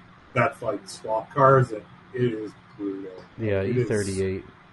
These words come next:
Speaker 1: it is just so brutal. Like, it's just, it's not, like, those, those E C Us, like, in the, the, the two bar speed density tune on E thirty-eights, they don't react properly to, like, injector data. They don't,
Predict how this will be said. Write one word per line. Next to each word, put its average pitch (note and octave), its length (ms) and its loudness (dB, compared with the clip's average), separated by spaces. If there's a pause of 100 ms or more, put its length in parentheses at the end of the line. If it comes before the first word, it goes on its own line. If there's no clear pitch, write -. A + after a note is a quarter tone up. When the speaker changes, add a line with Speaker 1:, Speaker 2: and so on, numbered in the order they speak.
(380)
Speaker 1:
it C#3+ 80 6
is B2+ 220 10
just B2+ 260 6
so B2 220 8
brutal. A2 500 0
Like, G#2+ 320 0
it's - 220 -8
just, - 260 -2 (400)
it's C3+ 280 6
not, D3 320 6 (300)
like, B2+ 180 2
those, C3+ 220 6 (240)
those B2+ 240 6
E C3 100 6
C C3+ 420 4
Us, B2+ 200 -2 (100)
like, A#2 220 -6 (160)
in B2+ 240 2
the, A2+ 180 -2 (220)
the, A2 260 -6 (160)
the B2 100 2
two B2+ 260 0
bar A#2 200 2
speed A#2 320 -12
density A#2 460 -6
tune A#2+ 320 -4
on A2+ 180 -6 (180)
E A2 60 -12
thirty-eights, A2 720 -4 (300)
they B2+ 100 8
don't B2+ 260 6
react A#2 460 -2
properly A2+ 520 -2
to, A#2 180 -6
like, A2 200 -6
injector A2 600 -6
data. A2 680 -2
They A2 100 -6
don't, A2 220 -10